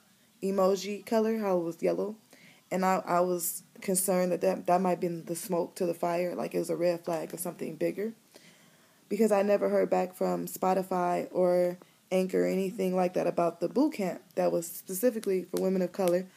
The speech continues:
which is a dog whistle word, I feel like, for black, but people are just trying not to be hurtful anymore. They're trying to be more, I feel like that's more of a politically correct term. I prefer black,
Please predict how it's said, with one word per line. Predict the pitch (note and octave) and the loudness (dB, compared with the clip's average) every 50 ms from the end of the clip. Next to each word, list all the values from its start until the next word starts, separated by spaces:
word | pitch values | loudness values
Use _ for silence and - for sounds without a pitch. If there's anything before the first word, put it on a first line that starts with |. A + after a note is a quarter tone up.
| - - - _ | -20 -20 -10 _
which | - A#3+ A3 | -2 -2 0
is | A3 G#3+ | 0 0
a | G3+ | 2
dog | F#3 G3 F#3 F#3 F#3 - E3+ | 4 4 4 4 2 2 0
whistle | E3+ E3+ - E3 D3 | 0 0 0 -2 -2
word, | D#3 D#3+ D#3 D#3 | -2 -2 -2 -2
I | D#3+ | -4
feel | D3+ - D#3+ E3 | -4 -4 -2 0
like, | E3 D#3 - | 0 -2 -2
for | - D#3+ | -4 -4
black, | D3+ E3 D#3+ C#3+ - - - | -2 -2 -2 -2 -4 -4 -6
but | - - | -6 -4
people | G#3+ G#3 F#3+ - F#3 F3+ F3 - - - - - - - | -4 -4 -2 -2 -2 -4 -4 -6 -12 -20 -20 -20 -10 -8
are | - - | -6 -4
just | - F#3+ F#3 - - | -4 -4 -4 -4 -4
trying | - G3 F#3+ F#3+ F#3 F3+ F3 | -4 -2 -2 -2 -2 -2 -2
not | F3+ F3 E3+ - | -2 -4 -4 -6
to | - F3+ | -8 -8
be | D#3+ F3 F3 E3 D#3 - - - _ _ _ - - _ - - _ | -6 -6 -6 -6 -6 -8 -10 -14 _ _ _ -20 -20 _ -20 -20 _
hurtful | - A3 G#3 F#3+ - - F3 E3 | 0 0 0 0 0 -2 -4 -4
anymore. | D3 D3 - - - E2+ | -4 -4 -4 -4 -4 -4
They're | - F3+ | -4 -6
trying | F3 - G3 G3 F#3+ F3+ F3+ | -4 -4 -4 -2 -2 -2 -4
to | - F#3+ | -4 -6
be | F3 F3 F3+ F3 | -4 -4 -4 -2
more, | F3+ F3+ F3+ E3+ E3+ E3 - - - - _ _ _ _ _ _ _ _ _ _ _ _ _ _ | -2 -2 -2 -4 -6 -8 -12 -18 -20 -20 _ _ _ _ _ _ _ _ _ _ _ _ _ _
I | G3 G3 | -8 -4
feel | - A3+ | 2 4
like | G#3 G3 F#3+ | 4 6 6
that's | G#3 G#3 G#3+ A3 | 4 2 4 2
more | G#3+ G3+ | 2 4
of | F#3+ | 4
a | F3+ F3+ | 2 0
politically | - G3 F#3 F#3 F3+ F#3 F#3 | 0 0 0 0 2 0 0
correct | F3+ F3 D#3+ D3 C#3+ - - | 0 0 -2 -2 -2 -4 -6
term. | D#3+ D3+ D3+ D3 C#3+ | -6 -6 -6 -6 -4
I | - E3+ F3 | -2 -2 -2
prefer | F3 E3+ - E3 D#3 | -2 -2 -2 -4 -4
black, | - D#3 - - - - - | -2 -4 -4 -4 -6 -8 -16